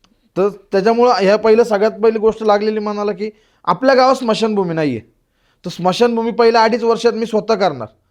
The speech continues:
मी ह्या गोष्टीला, बाबा, पाठपुरावा करून तर करणारच, पण नाही झाली तर मी स्वतःच्या स्वखर्चातून मी स्मशानभूमी करणार.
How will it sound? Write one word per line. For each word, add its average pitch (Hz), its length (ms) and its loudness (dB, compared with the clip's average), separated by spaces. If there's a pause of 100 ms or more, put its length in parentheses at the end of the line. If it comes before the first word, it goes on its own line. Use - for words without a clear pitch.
(320)
मी 180 80 -4
ह्या 202 100 2
गोष्टीला, 220 460 2
बाबा, 220 200 2
पाठपुरावा 226 560 0
करून 233 320 -2
तर 240 100 -2
करणारच, 226 520 -4 (240)
पण 185 120 -8
नाही 208 260 0
झाली 214 240 2
तर 214 140 -8
मी 220 140 -6
स्वतःच्या 220 480 -2
स्वखर्चातून 202 920 -2
मी 190 160 -6
स्मशानभूमी 170 600 -6
करणार. 139 340 -2